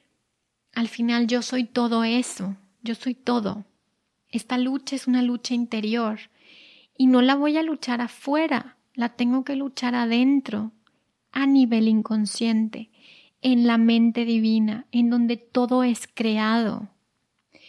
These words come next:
en donde se encuentra toda esta información que luego se materializa o esta información que ya se materializó, donde está todo lo que es,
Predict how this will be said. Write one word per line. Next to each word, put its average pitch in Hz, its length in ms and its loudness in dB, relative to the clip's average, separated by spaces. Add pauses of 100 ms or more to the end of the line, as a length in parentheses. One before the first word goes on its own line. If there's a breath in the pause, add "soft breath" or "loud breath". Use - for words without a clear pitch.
(380 loud breath)
en 240 160 4
donde 240 280 2
se - 120 -4
encuentra 240 400 0
toda 254 340 2
esta 254 220 0
información 233 840 2
que 226 140 -2
luego 233 520 0
se - 160 -6
materializa 220 1000 0 (140)
o 240 580 4 (480 loud breath)
esta 240 260 -4
información 285 1040 0 (600)
que 214 200 -2
ya 240 200 0
se 247 160 -2
materializó, 214 880 -4 (1300)
donde 240 400 2
está 240 480 -4 (240)
todo 233 300 0
lo 240 220 -2
que 220 360 -4
es, - 400 -12